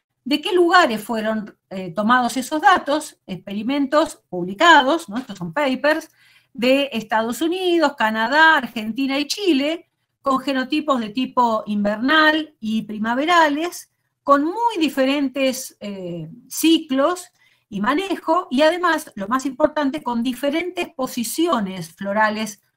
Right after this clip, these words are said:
muestreadas, ¿sí? Que incluyeron toda la planta, solo el racimo principal, solo alguna de las ramas, ¿sí?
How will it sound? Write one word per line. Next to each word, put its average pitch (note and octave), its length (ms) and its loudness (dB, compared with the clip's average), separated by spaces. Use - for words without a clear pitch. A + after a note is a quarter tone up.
muestreadas, E3+ 960 -2
¿sí? A#3 200 -10
Que A#3+ 120 -4
incluyeron B3+ 680 0
toda D#4 240 4
la B3 180 2
planta, D#4 540 4
solo C#4+ 300 -4
el A#3+ 40 -8
racimo A3+ 440 -4
principal, C4 880 2
solo C4+ 460 4
alguna B3 420 -2
de A3 60 -6
las G3 180 -2
ramas, B3 800 4
¿sí? B3+ 260 -14